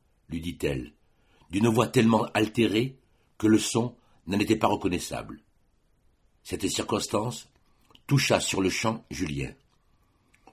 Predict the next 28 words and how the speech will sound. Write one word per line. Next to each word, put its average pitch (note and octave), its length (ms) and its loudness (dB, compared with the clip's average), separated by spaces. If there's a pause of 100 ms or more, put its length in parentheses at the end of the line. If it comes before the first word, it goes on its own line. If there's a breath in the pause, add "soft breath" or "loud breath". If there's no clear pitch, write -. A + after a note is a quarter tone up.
Mon A2+ 160 4
père », E3 380 2
continua-t-elle, « G2+ 800 -2 (460 soft breath)
a A2 80 4
une A#2+ 160 6
juste C3+ 260 0
estime C3+ 340 -2
pour A2+ 100 0
les G#2+ 80 4
services A2 340 -2
que G2 100 -4
vous F#2 80 -2
lui F#2 60 0
rendez. D#2 440 -4 (640)
Il B2 120 2
faut E3 460 2 (580)
ne - 100 -2
pas - 160 2
partir B2+ 340 -2
demain. E2 280 -4 (600)
Trouvez C#3 300 4
un B2+ 60 4
prétexte. » - 580 -6 (720)
Et D#2+ 60 -4
elle D#2 100 -4
s'éloigna F#2 400 2
en F2+ 80 -2
courant. B1+ 420 -8